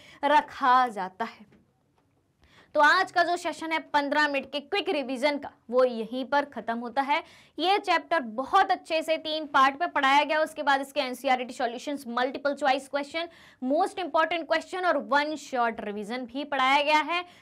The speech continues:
जिसकी लिंक डिस्क्रिप्शन में दी हुई है, वहां से जाके आप बहुत अच्छे से इसको डिटेल में पढ़ सकते हैं। और इस पन्द्रह मिनट के क्विक रिवीजन में वो सारे इंपॉर्टेंट पॉइंट बताए गए हैं आपको,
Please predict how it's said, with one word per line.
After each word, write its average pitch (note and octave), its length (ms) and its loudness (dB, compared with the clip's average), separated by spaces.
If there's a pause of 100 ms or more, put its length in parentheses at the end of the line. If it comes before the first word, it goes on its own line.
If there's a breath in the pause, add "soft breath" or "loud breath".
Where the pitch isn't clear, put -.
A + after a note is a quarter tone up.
(100)
जिसकी E4 380 -2
लिंक D4+ 240 -2
डिस्क्रिप्शन C4 520 -8
में C4 180 -4
दी A3+ 100 -6
हुई C4 220 -6
है, D#4+ 160 -2
वहां C4 360 -2
से F4+ 120 -8
जाके C#4+ 300 0
आप C#4 240 2
बहुत B3 260 -2
अच्छे C4 240 -8
से B3+ 120 -8
इसको B3 260 -4
डिटेल G#3+ 400 -6
में D#4 200 0 (340 loud breath)
पढ़ C#4 120 2
सकते - 360 -6
हैं। E4 160 -4
और E4 120 2
इस D4+ 140 -8 (120)
पन्द्रह C#4+ 340 0
मिनट C4+ 180 -6
के C4+ 80 -4
क्विक F4+ 380 -4
रिवीजन C4 400 -4
में C4+ 180 -4
वो A#3 320 0
सारे C4+ 320 0
इंपॉर्टेंट A3+ 580 -8
पॉइंट G#3 320 -8
बताए G3+ 340 -4
गए C#4 140 -2
हैं C#4+ 200 -2
आपको, C#4 460 0